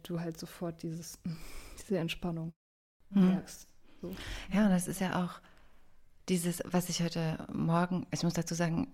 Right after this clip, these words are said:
Speaker 2: ich hänge jetzt schon den ganzen Tag mit den Mädels, <laughs> mit den beiden Mädels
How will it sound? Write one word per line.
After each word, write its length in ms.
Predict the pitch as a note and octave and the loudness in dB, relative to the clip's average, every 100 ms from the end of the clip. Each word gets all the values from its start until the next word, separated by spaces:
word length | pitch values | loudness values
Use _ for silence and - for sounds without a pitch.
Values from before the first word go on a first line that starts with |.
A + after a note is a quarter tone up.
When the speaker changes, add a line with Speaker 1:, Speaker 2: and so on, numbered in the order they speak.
| - | -4
Speaker 2:
ich 240 | D#3 - - | -4 -6 0
hänge 260 | E3 E3+ | 4 4
jetzt 340 | E3+ - - - | 2 -2 -6 -2
schon 160 | E3 | 2
den 100 | E3 | 2
ganzen 200 | E3 D#3+ | 2 0
Tag 200 | D#3+ E3+ | 0 -2
mit 120 | F3 F3 | 0 0
den 100 | D#3 | 0
Mädels, 240 | D#3+ E3 - - - | 0 -2 -2 -2 -4
<laughs> 260 | - - | -8 8
mit 340 | A#3+ A3 B3+ - | 12 12 12 12
den 120 | A#3+ | 12
beiden 440 | - A3 - B3+ - | 12 6 10 10 12
Mädels 520 | C4 - D#4+ - - | 12 12 10 8 4